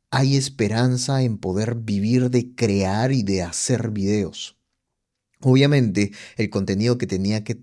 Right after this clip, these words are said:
entregar era un montón y tenía editores a mi cargo y todo eso, y puede llegar a ser un poco estresante para aquellas personas que le gusta la libertad,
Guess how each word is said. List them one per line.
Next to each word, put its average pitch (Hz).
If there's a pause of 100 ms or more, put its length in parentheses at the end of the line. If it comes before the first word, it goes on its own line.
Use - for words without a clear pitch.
entregar 95
era 104
un 110
montón 101
y 95
tenía 98
editores 104
a 95
mi 87
cargo 113 (300)
y 101
todo 131
eso, 151 (400)
y 104 (100)
puede 160
llegar 117
a 113
ser 117
un 110
poco 113
estresante 110
para 98
aquellas 104
personas 101
que -
le 92
gusta 98
la 101
libertad, 87